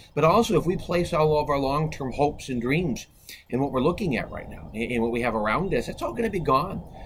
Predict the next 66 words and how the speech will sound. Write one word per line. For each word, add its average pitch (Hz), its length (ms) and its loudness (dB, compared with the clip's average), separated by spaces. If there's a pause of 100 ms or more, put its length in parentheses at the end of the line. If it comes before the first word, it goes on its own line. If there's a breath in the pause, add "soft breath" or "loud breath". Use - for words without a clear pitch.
So 170 140 0
our 156 100 8
long-term 185 400 4
hope 170 260 2
is - 80 -6
found 147 260 0
in 131 120 0
God 120 320 4
and 110 100 0
what 120 120 2
he's 131 180 -4
gonna 120 160 -2
have 139 240 -2
for 127 180 -2
us - 80 -10
long-term. 123 640 0 (500 loud breath)
And, 107 280 0
uh, 107 40 0
so 143 140 -2
we 151 80 2
put 214 140 2
our 226 100 4
trust 202 300 -2
in 165 80 0
him 139 180 0
because 135 260 0
he 131 80 -2
can 175 240 2
do 147 120 2
that. 92 260 -6
But 156 100 2
even 240 300 2
these 185 240 0
wonderful, 180 540 0
amazing 160 500 0
things 123 280 -2
that 123 80 -2
God 127 240 -2
has 170 120 -4
created 139 340 -2
for - 300 -6
us 107 360 -2 (380 loud breath)
here 175 360 6
and 135 80 0
now, 151 400 2 (160)
they're 214 100 2
gonna 247 140 2
pass 156 360 0
away. 117 440 2
So 135 120 -4
these 180 200 2
aren't 214 160 0
the 190 100 2
things 180 320 0
that 170 100 -6
we 156 100 -2
put 147 180 0
our 135 80 0
hope 160 220 0
in. 110 100 0
These 165 180 2
aren't 165 140 -2
the 160 80 0
things 156 300 2
that 143 140 0
are 135 140 0